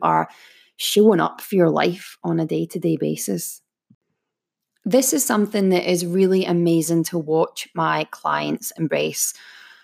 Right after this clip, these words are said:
Often when they come to me, they're feeling frazzled and they're really doubtful that they,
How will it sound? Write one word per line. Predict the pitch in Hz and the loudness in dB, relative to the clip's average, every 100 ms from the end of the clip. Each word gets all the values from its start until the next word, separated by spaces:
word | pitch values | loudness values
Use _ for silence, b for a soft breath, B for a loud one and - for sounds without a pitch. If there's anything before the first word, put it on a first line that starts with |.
| B _ _ 202 | B _ _ 0
Often | 214 226 240 226 | 0 6 6 8
when | 202 | 6
they | 180 | 4
come | 175 175 175 | 2 0 -2
to | 175 | 0
me, | 170 170 | 0 2
they're | 165 165 | 2 0
feeling | 165 170 165 | 0 0 0
frazzled | 165 165 156 156 160 156 | -2 0 0 0 0 -2
and | - 180 | 0 2
they're | 190 214 | 4 2
really | 269 349 240 | 2 0 2
doubtful | 180 180 - 190 | 2 0 -2 -2
that | 180 180 | -2 -2
they, | 185 | -6